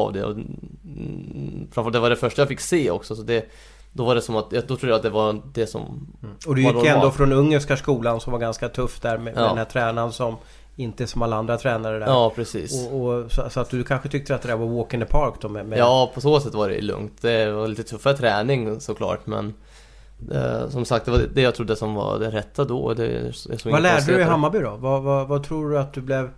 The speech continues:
Speaker 2: bättre som, som hockeyspelare när du var i, i det här smått otroliga Hammarbylaget?
Speaker 1: Eh, ja, jag, jag kommer ihåg att första året hade jag lite tufft på grund av mycket träning, tror jag, och det var ju lite tufft sådär. Men efter det, det var väl mest det att jag insåg liksom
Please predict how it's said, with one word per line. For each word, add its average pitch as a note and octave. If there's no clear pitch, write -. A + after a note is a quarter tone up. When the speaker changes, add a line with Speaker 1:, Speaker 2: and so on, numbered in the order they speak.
Speaker 2:
bättre C3
som, B2
som C3
hockeyspelare C#3
när A#2+
du A2+
var A2+
i, -
i A#2+
det G#2+
här A2
smått A#2
otroliga A#2
Hammarbylaget? G#2+
Speaker 1:
Eh, C3+
ja, A#2
jag, D3
jag F3
kommer G3+
ihåg G3
att C#3+
första E3
året D#3+
hade B2
jag A2
lite G#2+
tufft -
på B2
grund A2
av G#2
mycket A#2
träning, A2+
tror G#2+
jag, G#2+
och G#2+
det A2
var A2+
ju A#2
lite A2+
tufft -
sådär. G#2+
Men A2
efter A#2
det, B2+
det A2
var A2
väl A2
mest G2+
det G#2+
att G2
jag -
insåg A2
liksom A2+